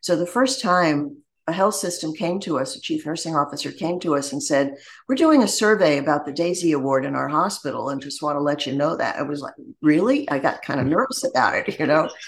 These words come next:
Survey sounded like, "Oh my gosh, what if they don't like it?" Of course, the findings were incredibly positive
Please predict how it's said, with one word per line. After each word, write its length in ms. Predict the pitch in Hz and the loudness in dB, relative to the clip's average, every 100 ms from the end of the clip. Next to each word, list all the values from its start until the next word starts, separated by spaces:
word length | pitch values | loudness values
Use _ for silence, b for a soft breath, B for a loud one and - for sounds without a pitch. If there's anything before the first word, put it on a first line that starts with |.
| B B | B B
Survey 420 | - - 180 156 135 | -18 -8 -4 -2 -2
sounded 300 | 143 135 131 | 0 0 2
like, 200 | 127 131 | 0 0
"Oh 80 | 147 | 0
my 140 | 139 | 2
gosh, 280 | 165 156 - | 2 2 2
what 120 | 151 | 0
if 100 | 156 | 0
they 100 | 147 | -2
don't 160 | 135 135 | -2 0
like 260 | 220 254 | -2 -4
it?" 220 | 85 - _ _ _ _ _ _ | -10 -14 _ _ _ _ _ _
Of 80 | - | -20
course, 320 | - 151 151 | -6 -6 -6
the 280 | 143 135 131 - | -6 -8 -8 -2
findings 480 | 165 160 151 131 - | 0 2 0 -2 -2
were 240 | 131 120 | 0 0
incredibly 600 | 139 - - 175 175 131 | -2 -4 2 2 2 -4
positive 680 | 156 156 170 147 - 107 | 0 0 0 -8 -12 -16